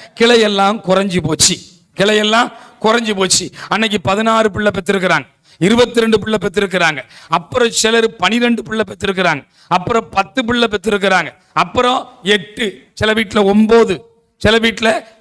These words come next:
ஏழு. எங்க குடும்பத்துல கூட ஏழு பேரு, ஏழு பேர் இருந்தாங்க. எங்க அம்மா குடும்பத்துல சொல்லுவாங்க, "பத்து பிள்ளைங்க" அப்படின்னு சொல்லுவாங்க. ஆனா இன்னைக்கு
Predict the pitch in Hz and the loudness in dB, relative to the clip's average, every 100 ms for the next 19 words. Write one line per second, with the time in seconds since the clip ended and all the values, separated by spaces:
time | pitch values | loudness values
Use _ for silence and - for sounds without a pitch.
0 | _ 180 226 262 240 170 - - - 208 | _ 2 4 4 2 -2 -8 -20 -6 -2
1 | 233 220 226 233 220 196 202 233 - _ | 0 0 0 2 2 2 2 2 -2 _
2 | 151 202 226 247 247 220 208 208 - - | 0 4 6 6 4 4 4 2 0 -12
3 | _ _ _ _ _ _ - 190 233 240 | _ _ _ _ _ _ -4 2 4 4
4 | 226 226 220 208 190 151 - _ _ 180 | 2 0 0 0 0 -2 -8 _ _ -2
5 | 196 202 240 240 226 226 220 185 208 220 | 0 2 0 0 -2 -2 -2 -2 0 0
6 | 208 226 202 196 - 220 185 214 214 185 | 0 -4 -4 -6 -4 -6 -2 0 0 0
7 | - _ _ _ - 190 226 196 196 180 | -4 _ _ _ -4 -2 0 0 0 -2
8 | 139 - - 202 214 202 226 262 254 240 | -4 -12 -4 0 0 0 0 0 0 -2
9 | 196 190 233 - | 0 2 0 -2